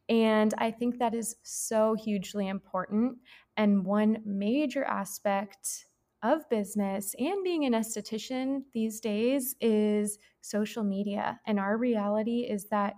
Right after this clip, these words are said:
you must have a social media presence to really make it in, in this day and age. And that's not to say you have to have a huge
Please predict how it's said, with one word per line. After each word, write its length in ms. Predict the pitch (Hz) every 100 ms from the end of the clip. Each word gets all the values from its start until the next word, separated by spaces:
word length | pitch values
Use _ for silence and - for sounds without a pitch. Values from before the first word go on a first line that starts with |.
| -
you 160 | 214
must 580 | 208 202 202 208 208 -
have 440 | - 202 196 214 220
a 80 |
social 380 | 214 208 196 202
media 340 | 202 202 208 196
presence 880 | - - 202 202 330 359 - - _ - - - _ -
to 640 | - 240 240 240 240 247
really 280 | 220 220 302
make 300 | 311 247 -
it 220 | 226 196 -
in, 320 | 208 202 202 202 _
in 160 | 214 208
this 240 | 208 214
day 240 | - 208 196
and 100 | 190
age. 440 | 214 208 - -
And 220 | 214 202
that's 260 | 208 214 -
not 240 | 240 277
to 100 | 277
say 440 | 269 - 233 220 220 - - -
you 60 | 170
have 260 | - 175
to 80 | -
have 260 | - 185 -
a 40 |
huge 380 | - - -